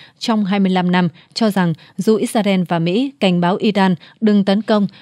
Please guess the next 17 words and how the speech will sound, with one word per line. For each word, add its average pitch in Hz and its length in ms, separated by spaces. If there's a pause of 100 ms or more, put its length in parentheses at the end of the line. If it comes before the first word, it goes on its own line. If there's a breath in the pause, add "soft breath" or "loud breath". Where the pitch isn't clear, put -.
nhưng 190 220
dường 185 220
như 226 200
giới 196 220
lãnh 226 220
đạo 226 160
Iran 190 400
nhận 180 180
thấy 190 160
rằng 190 260 (260 loud breath)
cái 214 140
giá 208 220
của 220 140
việc 170 200
không 202 160
tấn 185 200
công 202 240